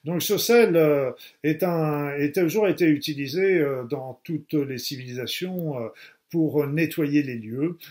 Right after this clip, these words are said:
Je sais que même là où j'habitais en Normandie, euh, les anciens avaient l'habitude de, de mettre, euh,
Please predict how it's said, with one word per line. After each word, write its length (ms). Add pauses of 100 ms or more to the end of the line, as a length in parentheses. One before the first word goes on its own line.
(140)
Je 140
sais 220
que 100
même 400
là 180
où 60
j'habitais 420
en 120
Normandie, 760
euh, 180
les 260
anciens 320
avaient 160
l'habitude 480
de, 180 (320)
de 140
mettre, 480
euh, 160